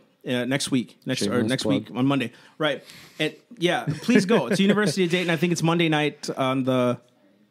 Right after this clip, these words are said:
Speaker 1: six thirty, the seventeenth. Yep. It's my wife. She, she does all the booking. So people ask me a lot, "You want a theocracy, all these other things?" No. We should have tolerance for those that don't believe. And I'm gonna read a quote from James Madison, okay?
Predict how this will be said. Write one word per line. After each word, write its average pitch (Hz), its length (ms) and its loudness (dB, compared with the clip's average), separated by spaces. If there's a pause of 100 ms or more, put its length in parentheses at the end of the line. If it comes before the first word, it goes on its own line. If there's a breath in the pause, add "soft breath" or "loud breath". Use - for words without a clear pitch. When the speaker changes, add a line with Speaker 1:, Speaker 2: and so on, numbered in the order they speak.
(240)
Speaker 1:
six - 260 2
thirty, 165 480 2 (760)
the 147 80 2
seventeenth. 151 600 -2 (100)
Yep. 139 260 -2 (120)
It's - 160 -10
my 165 120 2
wife. 123 240 -2
She, 127 280 -4
she - 120 -8
does 127 180 -2
all 117 100 -6
the 107 80 -10
booking. 110 280 -14 (540 soft breath)
So - 340 0 (220 loud breath)
people 220 260 0
ask 185 200 0
me 160 60 2
a - 20 2
lot, 131 160 0
"You 147 80 0
want 175 160 2
a - 20 0
theocracy, 143 880 -2 (100)
all 127 120 -2
these 139 120 -2
other 135 140 -2
things?" 131 260 -4
No. 202 260 0 (920)
We 151 120 2
should 196 200 0
have 185 120 -2
tolerance 127 360 -2
for 139 80 -6
those 127 140 2
that 127 100 -2
don't 120 180 0
believe. 185 420 2 (300 loud breath)
And 143 80 0
I'm 196 40 2
gonna 220 120 2
read 214 120 2
a 170 40 -2
quote 185 240 -2
from 139 160 0
James 147 320 0
Madison, 135 480 -2 (240)
okay? 139 320 0